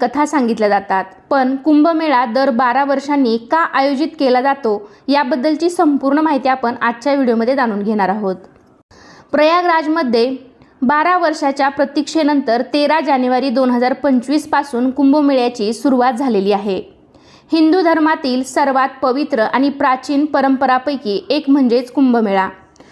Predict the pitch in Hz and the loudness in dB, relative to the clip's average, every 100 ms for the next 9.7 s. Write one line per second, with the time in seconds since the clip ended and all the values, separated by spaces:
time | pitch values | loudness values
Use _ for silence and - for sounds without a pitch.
0 | - - - 320 311 339 339 330 285 - | -20 -18 -2 4 4 4 2 2 2 0
1 | 269 294 294 320 339 285 254 247 277 254 | 0 0 0 -4 0 0 2 2 0 0
2 | 214 214 285 339 349 302 302 294 262 226 | -2 0 0 0 0 0 0 0 -2 -4
3 | 220 254 226 277 277 262 214 208 302 320 | -2 -2 0 0 0 0 -2 -2 -4 0
4 | 339 339 - 269 262 269 294 302 262 226 | -2 -2 -2 0 0 0 0 0 -2 0
5 | 226 247 202 196 220 190 180 - _ _ | -4 -4 -2 -2 -2 -6 -8 -14 _ _
6 | _ _ _ _ - - 311 339 339 359 | _ _ _ _ -14 -4 -2 0 0 2
7 | 370 359 359 349 359 311 247 247 262 285 | 0 0 0 -2 -2 0 0 0 0 0
8 | 285 311 311 233 214 - - - - _ | 2 0 -2 -4 -4 -8 -20 -20 -20 _
9 | - 302 294 320 311 294 240 | -4 2 2 2 2 2 0